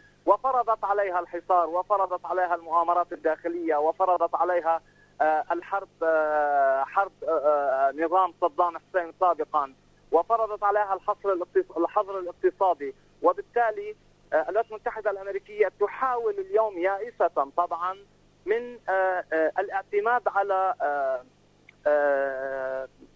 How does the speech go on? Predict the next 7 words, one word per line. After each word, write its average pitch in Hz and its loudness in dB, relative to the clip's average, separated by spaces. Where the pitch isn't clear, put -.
نوع 202 0
من 370 -4
أنواع 196 0
العمالة 190 -2
الداخلية 170 0
لزعزعة 170 0
الاستقرار 180 0